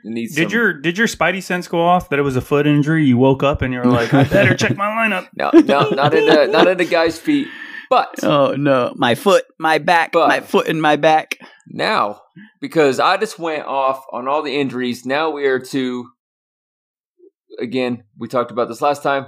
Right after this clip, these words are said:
Speaker 1: the reason everybody shows up, or at least James's sister and family, this is, and his wife, this is why they show up.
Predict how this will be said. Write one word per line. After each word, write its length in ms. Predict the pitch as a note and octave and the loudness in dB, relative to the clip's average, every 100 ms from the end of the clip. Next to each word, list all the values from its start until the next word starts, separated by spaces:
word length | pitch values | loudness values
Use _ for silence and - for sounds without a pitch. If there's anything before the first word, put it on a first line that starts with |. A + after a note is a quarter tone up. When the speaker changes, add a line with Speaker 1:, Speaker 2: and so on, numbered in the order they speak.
| _ - | _ -14
Speaker 1:
the 80 | |
reason 320 | A2+ C3 B2 A#2+ | -8 -8 -6 -6
everybody 320 | A2 A#2+ A2+ | -4 -4 -4
shows 300 | - B2 A#2 | -4 -4 -2
up, 240 | C3+ C3 - | -2 -2 -2
or 160 | B2 | 0
at 80 | A#2+ | 0
least 380 | C#3+ G3 - - _ _ _ - | -2 -4 -6 -12 _ _ _ -6
James's 560 | C#3 C#3+ C#3 B2+ B2 - | -4 -2 -4 -6 -8 -6
sister 400 | D#3 - C#3+ A#2 | -8 -6 -8 -6
and 160 | A2+ | -6
family, 520 | C#3 C#3 C#3 D3 D3 _ _ | -6 -6 -4 -8 -8 _ _
this 200 | - C#3+ | -10 -10
is, 140 | C#3+ A2+ | -14 -8
and 200 | C3 C3 | -6 -4
his 140 | A2+ | -6
wife, 320 | A#2+ C3+ C#3 C#3 | -2 -2 -2 -6
this 160 | C3+ | -8
is 100 | A#2 | -6
why 160 | A#2 A#2+ | -2 -2
they 120 | A#2+ | -2
show 360 | B2+ - B2 A#2+ | -4 -2 -2 0
up. 180 | A#2+ | -2